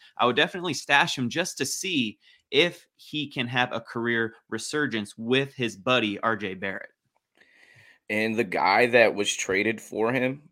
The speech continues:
Speaker 2: uh, Kevin Knox, an-, another former lottery pick.
Speaker 1: Yeah.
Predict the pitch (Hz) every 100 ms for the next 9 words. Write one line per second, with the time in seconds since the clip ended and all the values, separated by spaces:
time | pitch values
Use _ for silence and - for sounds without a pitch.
0 | - 90 - 113 110 104 92 101 - -
1 | 76 87 - 90 101 120 - 135 143 139
2 | 135 - _ _ _ - 123 131 127 127
3 | 143 135 113 160